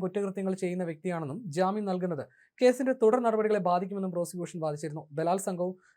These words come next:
ഗർഭഛിദ്രവും നടന്നുവെന്ന് സ്ഥാപിക്കുന്ന തെളിവുകൾ അവർ കോടതിയിൽ ഹാജരാക്കി. പരാതി വ്യാജമാണെന്നും സി പി എമ്മും ബി ജെ പിയും തമ്മിലുള്ള ഗൂഢാലോചനയുടെ ഭാഗമായി കെട്ടിച്ചമച്ചതാണെന്നും രാഹുലിന്റെ അഭിഭാഷകൻ വാദിച്ചു.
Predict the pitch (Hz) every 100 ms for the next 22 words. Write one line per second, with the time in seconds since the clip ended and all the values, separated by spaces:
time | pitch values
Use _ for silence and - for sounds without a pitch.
0 | - 208 240 254 220 220 220 196 196 208
1 | 202 196 185 180 185 180 180 190 190 175
2 | 165 170 175 170 165 160 165 156 165 _
3 | _ _ - 262 277 294 254 220 233 240
4 | 220 220 196 190 185 214 214 190 185 185
5 | 202 196 185 180 180 156 165 190 196 185
6 | 185 175 165 170 170 165 160 156 190 185
7 | 180 175 170 165 156 156 175 175 160 156
8 | 170 170 160 143 147 131